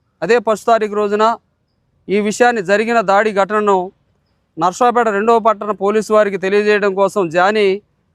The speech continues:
స్టేషన్కి వెళితే, స్టేషన్లో కంప్లైంట్ ఇస్తున్న విషయాన్ని కూడా తెలుసుకొని, జీవన్ జ్యోతి బార్ యజమానులైన కిషోర్, అనిల్లు స్టేషన్ దగ్గరికి వెళ్ళి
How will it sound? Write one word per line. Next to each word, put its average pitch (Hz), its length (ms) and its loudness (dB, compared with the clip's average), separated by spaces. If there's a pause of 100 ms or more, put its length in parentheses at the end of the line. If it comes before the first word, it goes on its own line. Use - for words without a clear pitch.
స్టేషన్కి 220 420 -2
వెళితే, 196 460 -2 (1700)
స్టేషన్లో 240 500 0
కంప్లైంట్ 220 480 2
ఇస్తున్న 220 280 -2
విషయాన్ని 233 420 0
కూడా 220 160 0
తెలుసుకొని, 196 680 -2 (1200)
జీవన్ 226 340 2
జ్యోతి 233 260 2
బార్ 214 240 2
యజమానులైన 208 760 0
కిషోర్, 214 480 0
అనిల్లు 196 540 2 (160)
స్టేషన్ 220 360 -4
దగ్గరికి 202 320 0
వెళ్ళి 214 320 2